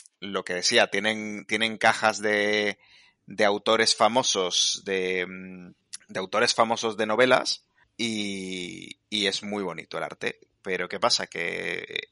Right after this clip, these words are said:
el juego en sí, o sea, yo, yo lo jugué una sola vez antes de venderlo. Dije, "Vale, esto para la gente que le mola el rol, esto tiene que ser un paraíso". Porque la idea de, a medida que van saliendo cartas, eh, ir tirando,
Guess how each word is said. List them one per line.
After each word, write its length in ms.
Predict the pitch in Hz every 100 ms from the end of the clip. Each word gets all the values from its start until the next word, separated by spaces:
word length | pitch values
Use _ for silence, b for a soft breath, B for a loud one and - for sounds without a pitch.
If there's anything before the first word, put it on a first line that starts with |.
| _
el 120 | 90
juego 400 | - - 107 107
en 100 | 110
sí, 380 | 104 135 143 _ _ _ b b b -
o 20 |
sea, 140 | 98
yo, 140 | 92 104 104 -
yo 460 | 110 127 127 - _ - _
lo 640 | - 107 101 98 98 95 92
jugué 360 | - 104 151 -
una 200 | 160 156
sola 240 | - 127
vez 360 | 135 214 - - -
antes 320 | 110 101 98
de 80 | 98
venderlo. 560 | 90 101 123 143 - - _ _ _
Dije, 180 | - -
"Vale, 240 | 107 82 -
esto 280 | - - 95
para 160 | 87
la 100 | 90
gente 340 | 87 135 120 -
que 100 | -
le 100 | 90
mola 240 | 92 120 95
el 80 |
rol, 360 | 95 107 143 - -
esto 200 | - 107
tiene 200 | 117 107
que 100 | 110
ser 160 | 127
un 100 | 147
paraíso". 560 | - - - - - _ _ _
Porque 680 | 107 104 104 101 98 98 98
la 220 | - 117
idea 480 | 120 131 151 104 95 -
de, 1080 | 104 107 104 101 101 101 101 98 98 98 - _ _ _ -
a 100 | 123
medida 300 | 120 131 165
que 100 | 160
van 140 | 147
saliendo 440 | 151 139 135 135 127
cartas, 600 | 92 90 - 92 - -
eh, 460 | 101 101 98 98 -
ir 220 | 127 127
tirando, 880 | 147 135 127 127 127 127 120 113 107